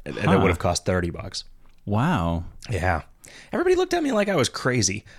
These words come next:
Speaker 1: I felt like I had discovered the, the key to the Eiffel Tower,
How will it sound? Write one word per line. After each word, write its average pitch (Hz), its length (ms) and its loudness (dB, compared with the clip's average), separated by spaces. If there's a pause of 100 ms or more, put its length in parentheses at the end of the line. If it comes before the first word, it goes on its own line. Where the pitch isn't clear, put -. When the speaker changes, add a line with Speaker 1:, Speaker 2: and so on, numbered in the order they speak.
Speaker 1:
I 202 180 4
felt 113 400 2
like 117 180 4
I 113 120 6
had 104 180 0
discovered 104 640 2 (260)
the, 101 220 4 (120)
the 104 120 0
key - 260 2
to 123 80 6
the 110 140 6
Eiffel 110 280 4
Tower, 85 460 0